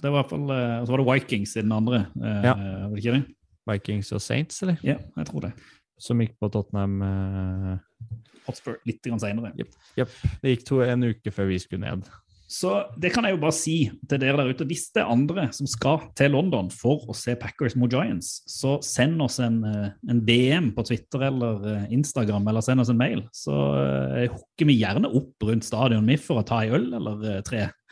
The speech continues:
Speaker 1: før eller etter. Det er jo bare stas.
Speaker 2: Ja, altså, nå fikk jeg tenkt meg litt om. Eh, Minnesota Vikings mot New Orleans Saints, den går, eh, andre oktober. Det går
Speaker 1: Ja.
Speaker 2: på Tottenham Hotspur Stadium. Og så skal vi ned og se nevnte kamp,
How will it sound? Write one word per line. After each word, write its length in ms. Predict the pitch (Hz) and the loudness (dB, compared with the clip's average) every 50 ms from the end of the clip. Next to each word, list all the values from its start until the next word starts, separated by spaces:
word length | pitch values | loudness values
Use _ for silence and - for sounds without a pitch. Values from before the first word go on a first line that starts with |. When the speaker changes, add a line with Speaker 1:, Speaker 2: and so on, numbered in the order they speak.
| - - - - _ - - - _ _ - | -20 -20 -20 -20 _ -20 -20 -20 _ _ 2
Speaker 1:
før 180 | - 123 120 123 | 4 6 6 6
eller 140 | 113 110 107 | 4 2 0
etter. 280 | 110 - - 117 98 104 | 0 -2 -2 -4 0 0
Det 100 | 175 254 | 0 2
er 80 | 254 | 2
jo 60 | 170 101 | 0 0
bare 60 | 92 | -2
stas. 380 | - - - - - - - - _ _ _ _ - - | -4 -8 -12 -10 -10 -10 -10 -12 _ _ _ _ -14 -14
Speaker 2:
Ja, 80 | - - - _ _ - _ - | -14 -16 -18 _ _ -20 _ -6
altså, 240 | - 117 117 120 113 - | 0 2 4 4 4 4
nå 160 | 127 127 127 | 4 4 4
fikk 220 | 131 127 123 113 - | 2 0 -4 -2 0
jeg 100 | 127 120 | 2 4
tenkt 220 | 120 113 107 - | 4 2 2 2
meg 160 | 107 101 90 | 0 0 0
litt 20 | 92 | 0
om. 160 | 92 92 - - | -2 -2 -2 -2
Eh, 440 | - 110 110 110 113 110 110 110 104 - - - - - - - | 0 0 2 2 2 2 0 0 -2 -2 -6 -10 -10 -14 -16 -10
Minnesota 480 | - - 127 127 127 123 - 117 113 120 113 | -4 0 0 2 2 0 0 -2 -2 0 0
Vikings 500 | 110 107 - 123 123 131 - - - - | 0 0 0 -2 -2 -2 -4 -6 -6 -4
mot 160 | 117 107 101 _ - | -4 -4 -4 _ -2
New 160 | 107 104 104 | 0 0 0
Orleans 260 | 104 104 104 104 107 | 0 0 -2 -2 -2
Saints, 360 | - - 135 147 147 - - - | -2 -2 0 0 -2 -4 -6 -4
den 200 | 107 110 117 110 | 0 0 0 2
går, 340 | 101 95 95 95 95 95 - - - | 2 0 0 0 0 -2 -4 -4 -4
eh, 120 | 104 95 - _ - | -6 -6 -4 _ 0
andre 320 | 113 95 90 87 87 87 | 0 0 0 0 -2 -4
oktober. 440 | 85 - - - 92 98 135 170 208 - _ _ _ _ _ _ _ _ _ _ | -4 -4 -4 -4 -2 0 0 -2 -2 -4 _ _ _ _ _ _ _ _ _ _
Det 160 | - 98 98 | 0 0 2
går 120 | 95 104 98 | 2 2 0
Speaker 1:
Ja. 60 | - | 2
Speaker 2:
på 200 | - 107 107 101 | 2 2 2 2
Tottenham 300 | - 101 - - 98 92 92 90 | 2 0 -2 -2 -2 -2 -2 -4
Hotspur 200 | - - - 92 | -4 -4 -6 -4
Stadium. 400 | - - 92 90 107 135 170 226 - - | -2 -2 -2 0 0 0 0 -2 -2 -2
Og 100 | - 104 | -2 -2
så 100 | 113 120 | 0 -2
skal 220 | - - - 127 | -2 0 0 0
vi 240 | 123 110 98 92 92 | 2 2 2 0 0
ned 320 | 90 92 92 104 113 120 | 0 0 0 0 -2 -2
og 80 | 117 113 | -4 -4
se 140 | - - 101 | -4 -4 -2
nevnte 520 | 98 98 98 98 98 101 98 92 - 101 | -2 0 0 0 0 -2 -2 -4 -4 -6
kamp, 220 | - 98 98 101 | -4 -2 -4 -4